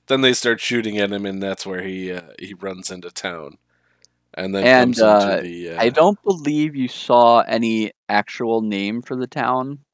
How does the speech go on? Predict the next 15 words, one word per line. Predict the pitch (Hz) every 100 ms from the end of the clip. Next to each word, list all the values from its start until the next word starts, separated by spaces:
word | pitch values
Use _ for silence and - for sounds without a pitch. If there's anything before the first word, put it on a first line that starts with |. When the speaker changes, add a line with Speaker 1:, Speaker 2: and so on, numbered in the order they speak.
| _ -
Speaker 2:
while, | 107 104 101 95 -
uh, | - 92
they | 90 90
were | 90 -
in | 107 107
there. | 113 131 147 _ _ -
Speaker 1:
I | -
didn't | 87 82 -
Speaker 2:
But, | 113 98 90
Speaker 1:
see |
anything, | 69 67 73 71 58
no. | 55 58 _ _ _ _ -
Speaker 2:
uh, | 98 92 95
the | 104
Nerdist | 98 104 110 131 127 117 - -